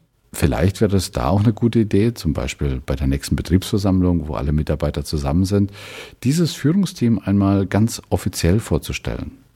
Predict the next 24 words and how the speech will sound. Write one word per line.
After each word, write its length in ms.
Ja, 500
in 180
Form 380
eines 340
kurzen, 460
aber 240
sinnvollen 520
Rituals. 760
Und 100
da 60
bin 120
ich 80
mir 120
sicher, 300
dass 180
das 240
nicht 240
nur 140
diesen 260
Führungskräften 760
gut 200
tun 260
würde, 300
sondern 560